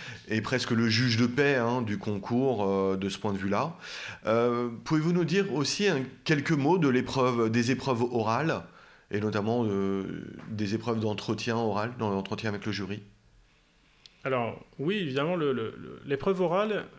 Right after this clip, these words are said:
Speaker 2: euh, permet finalement de faire le tri, et c'est un tri, euh, presque final, euh, des candidats entre ceux qui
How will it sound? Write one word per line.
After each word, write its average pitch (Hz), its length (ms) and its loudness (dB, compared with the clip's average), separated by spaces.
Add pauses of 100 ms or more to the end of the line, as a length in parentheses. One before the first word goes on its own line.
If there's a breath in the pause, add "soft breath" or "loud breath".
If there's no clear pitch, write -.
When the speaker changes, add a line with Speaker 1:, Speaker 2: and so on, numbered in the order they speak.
Speaker 2:
euh, 117 480 -4 (760)
permet 175 640 -2 (1160)
finalement 160 500 -2
de 120 640 -4 (760)
faire 147 240 -4
le 135 120 2
tri, 185 320 -6 (2000 loud breath)
et 123 100 -4
c'est 113 160 -8
un 123 160 -2
tri, 156 340 -2
euh, 117 180 -2
presque 131 360 -6 (1300 soft breath)
final, 175 520 -2 (680)
euh, 117 80 -4
des 147 140 -2
candidats 143 500 -2 (840)
entre 127 420 -2
ceux 160 320 -6
qui 135 420 -10